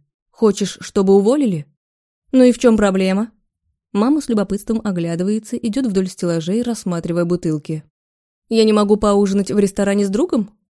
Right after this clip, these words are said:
Она вытаскивает из коробки французское вино, читает этикетку, а на лице абсолютное спокойствие, словно речь идет не о моем будущем, а о том, какой алкоголь выбрать для ужина. "О боже!" Вздыхаю.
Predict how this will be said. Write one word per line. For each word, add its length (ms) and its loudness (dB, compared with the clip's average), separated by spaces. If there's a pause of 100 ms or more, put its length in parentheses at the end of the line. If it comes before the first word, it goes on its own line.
(560)
Она 180 0
вытаскивает 540 0
из 80 -2
коробки 380 -2
французское 580 -2
вино, 280 0
читает 380 -2
этикетку, 560 -4
а 60 0
на 100 0
лице 300 -2
абсолютное 600 -4
спокойствие, 680 -6 (140)
словно 360 2
речь 240 0
идет 280 0
не 160 4
о 20 2
моем 380 2
будущем, 520 -2
а 140 -2
о 60 -2
том, 240 0
какой 300 -2
алкоголь 340 0
выбрать 440 0
для 320 0
ужина. 440 -6 (580)
"О 140 -2
боже!" 640 -2 (720)
Вздыхаю. 680 -4